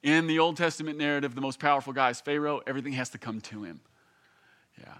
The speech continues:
we have to defy the American success gods. And in doing so, we actually become people who are nearer to Jesus. Make space, make space,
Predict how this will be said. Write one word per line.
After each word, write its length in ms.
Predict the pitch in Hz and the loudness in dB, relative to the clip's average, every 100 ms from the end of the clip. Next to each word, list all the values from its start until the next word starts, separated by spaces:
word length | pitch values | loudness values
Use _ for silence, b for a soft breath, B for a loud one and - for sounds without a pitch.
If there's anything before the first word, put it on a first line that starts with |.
| 143 | -8
we 120 | 143 | -2
have 120 | 180 | -2
to 80 | - | -2
defy 460 | 170 147 151 135 143 | -8 -4 2 4 4
the 100 | 135 | 0
American 400 | 127 127 127 120 | -4 -4 -6 -8
success 460 | - - 127 120 | -12 -10 -6 -6
gods. 260 | - 110 107 | -2 -2 -2
And 140 | 123 | -2
in 120 | 127 120 | -2 -2
doing 300 | 127 143 156 | -2 -2 -4
so, 380 | 175 165 180 - B B B | -4 -2 -2 -8 B B B
we 200 | 127 147 | -6 -4
actually 720 | 123 127 - - 156 151 147 - _ _ | -2 -2 -4 -6 -4 -4 -4 -8 _ _
become 400 | - 120 143 127 | -12 -8 -6 -6
people 340 | 113 127 117 120 | -6 -8 -8 -12
who 220 | 117 113 | -8 -6
are 100 | 104 | -6
nearer 540 | 104 113 117 110 107 - | -6 -6 -6 -6 -8 -12
to 100 | - | -18
Jesus. 540 | 101 107 98 92 - _ b b | -14 -14 -14 -16 -20 _ b b
Make 160 | 143 139 | -14 -14
space, 560 | - 135 135 - - _ _ _ _ | -8 -8 -8 -12 -20 _ _ _ _
make 100 | 143 | -18
space, 260 | - 117 | -12 -12